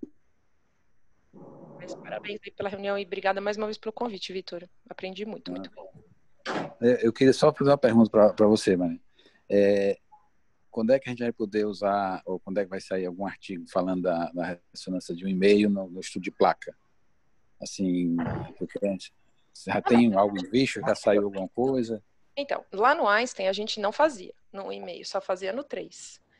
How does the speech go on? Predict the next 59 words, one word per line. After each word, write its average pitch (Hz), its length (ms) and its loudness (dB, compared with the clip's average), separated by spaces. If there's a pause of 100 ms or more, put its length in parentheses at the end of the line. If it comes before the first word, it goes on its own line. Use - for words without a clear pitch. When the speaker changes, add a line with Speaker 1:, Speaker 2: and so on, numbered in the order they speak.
(400)
Speaker 1:
Mas, 233 580 -4
por 214 140 -6
exemplo, 185 220 -8
eu 185 40 -10
vim 220 100 -6
aqui 220 140 -10
pra - 140 -6
Suíça 214 560 -4
e 190 60 -2
eu 220 120 2
vi 233 160 -8
que 269 120 -12
meu 247 140 -6
chefe 233 280 -6
tem 254 140 -6
um 262 80 -6
protocolo 254 680 0
bacaninha, 349 540 0
redondinho, 254 560 -2
pra 247 140 -4
um 254 100 0
e-mail. 190 460 -6 (320)
Pra 320 180 4
ser 277 140 -6
bem 262 240 -2
sincera, 220 400 -4
eu 233 80 -4
não 226 120 -6
confio. 220 480 -4
Por - 280 -8
quê? - 340 -10 (480)
Se - 220 -6
vem 269 200 -2
positivo, 214 960 -4 (260)
bem, 214 400 4 (260)
mas 240 160 0
se - 100 -6
vem 277 160 0
negativo, 240 800 -2
será 262 220 -2
que - 120 -16
tá 254 140 0
negativo 226 460 -4
porque - 300 -10
não 202 180 -6
tem 208 180 -6
atividade 185 540 -4
inflamatória 175 540 -8
na 175 80 -12
parede 269 640 -4
ou 302 120 2
porque - 260 -12
o 233 60 -6
método 220 380 -6
não 202 120 -6
é 202 60 -2
suficiente - 420 -14
pra 185 140 -6
detectar? 175 640 -10